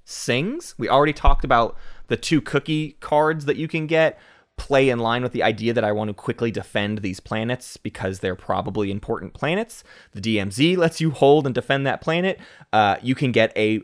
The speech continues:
victory point planet on there that you need to defend. Everything just, like, ties in together, and it feels like this deck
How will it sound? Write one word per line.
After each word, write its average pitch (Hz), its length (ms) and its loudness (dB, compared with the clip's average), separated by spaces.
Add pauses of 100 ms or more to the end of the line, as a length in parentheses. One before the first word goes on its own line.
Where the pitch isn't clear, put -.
victory 120 480 -2
point 175 340 -2 (120)
planet 185 440 -2
on 170 220 -2
there 185 120 0
that 165 140 0
you 117 100 -2
need 127 300 -4
to 147 80 -6
defend. 127 460 -2
Everything 220 380 2
just, - 260 -4
like, 127 180 -2
ties 127 720 -2
in 117 460 -2 (280)
together, 110 440 2
and 101 100 0
it - 80 -10
feels 123 360 -2
like 113 180 -2
this 110 220 -6
deck - 480 -2